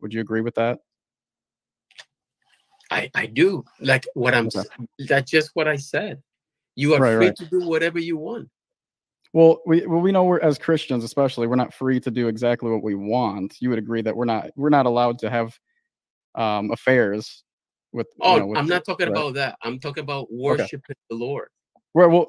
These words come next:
Speaker 1: I would s-, I would argue that obedience would be worship. Would, would you agree?
Speaker 2: Uh, um, yes, of course.
Speaker 1: Okay.
Speaker 2: Well,
Speaker 1: So,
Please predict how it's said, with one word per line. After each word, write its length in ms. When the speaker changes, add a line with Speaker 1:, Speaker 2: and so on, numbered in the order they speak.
Speaker 1:
I 100
would 120
s-, 160
I 120
would 140
argue 280
that 200
obedience 640
would 220
be 240
worship. 560
Would, 160
would 140
you 100
agree? 300
Speaker 2:
Uh, 440
um, 240
yes, 420
of 160
course. 360
Speaker 1:
Okay. 180
Speaker 2:
Well, 300
Speaker 1:
So, 240